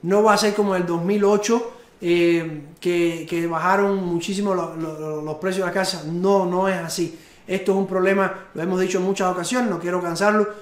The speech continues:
esto es un problema de salud. Sí va a haber crisis económica porque está afectando la economía, por supuesto,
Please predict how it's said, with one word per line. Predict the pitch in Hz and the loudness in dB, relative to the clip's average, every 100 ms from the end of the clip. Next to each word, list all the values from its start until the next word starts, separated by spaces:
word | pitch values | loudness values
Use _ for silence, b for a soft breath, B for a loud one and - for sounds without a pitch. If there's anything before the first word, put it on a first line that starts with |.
| B | B
esto | - 190 196 | -6 0 2
es | |
un | 196 | 2
problema | 190 202 185 | 0 0 0
de | |
salud. | 175 175 240 262 | -2 0 0 0
Sí | - 185 | -2 -2
va | 175 | 0
a | |
haber | 180 180 | 0 -2
crisis | 294 302 | -2 -2
económica | 247 240 285 269 202 | -2 0 0 0 -4
porque | 190 170 | -4 -4
está | 208 | -4
afectando | 202 185 - 214 202 214 262 | -2 -4 -2 0 2 2 0
la | 202 | -2
economía, | 156 151 156 190 240 226 | -4 -6 -2 0 0 -4
por | 147 | -12
supuesto, | 147 139 190 214 - 320 320 | -12 -2 0 0 -2 -10 -10